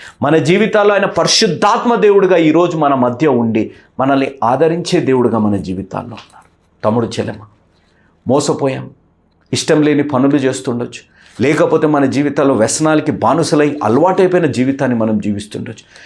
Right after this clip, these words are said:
ఇవన్నిటి నుంచి మాకు విడుదల ఎలా కలుగుతుంది, ఇవన్నిట్లో మనం ఏ విధంగా మేము విజయాన్ని పొందుకుంటాము అనే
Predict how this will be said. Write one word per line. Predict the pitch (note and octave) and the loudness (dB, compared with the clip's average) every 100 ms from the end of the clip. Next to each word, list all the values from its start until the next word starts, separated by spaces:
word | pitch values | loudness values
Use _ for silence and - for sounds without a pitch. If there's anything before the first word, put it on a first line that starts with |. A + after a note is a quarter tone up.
| - | -6
ఇవన్నిటి | C#3 D3+ F#3 G#3+ F#3 | 0 2 2 2 0
నుంచి | F#3 | -2
మాకు | F3 - A#2 | -2 -2 0
విడుదల | A#2+ C3 C3+ | 2 4 2
ఎలా | A#2 | 2
కలుగుతుంది, | A#2 A2+ G#2 G#2+ - _ B2+ | 0 -2 -2 -8 -16 _ -2
ఇవన్నిట్లో | C#3 F#3 A3 G#3+ A3 | 0 2 2 2 2
మనం | G#3+ G3+ | 2 2
ఏ | D3 E3+ | 2 4
విధంగా | G#3 G#3 A3 A3 | 2 2 2 2
మేము | G3+ D#3+ | 0 0
విజయాన్ని | B2 A#2 D3 C#3 | -2 0 0 0
పొందుకుంటాము | - A#2+ A#2+ B2+ A2 A2+ A2 - | 0 -2 -2 -2 -2 -2 -2 -6
అనే | A2+ A2 | -4 -4